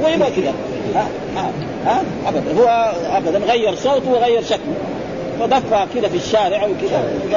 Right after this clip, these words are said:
زعلت ورجعت للبيت لأنها مرأة مس-، مؤمنة من الصحابيات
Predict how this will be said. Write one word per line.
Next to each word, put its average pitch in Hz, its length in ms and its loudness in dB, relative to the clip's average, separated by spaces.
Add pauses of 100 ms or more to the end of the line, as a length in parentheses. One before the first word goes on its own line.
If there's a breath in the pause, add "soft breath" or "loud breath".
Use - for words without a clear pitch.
(280)
زعلت 233 340 2 (100)
ورجعت 196 360 2
للبيت 180 420 0
لأنها 190 360 2
مرأة 214 220 2 (380)
مس-، 226 240 -2
مؤمنة 247 300 0
من 202 140 0
الصحابيات 202 680 2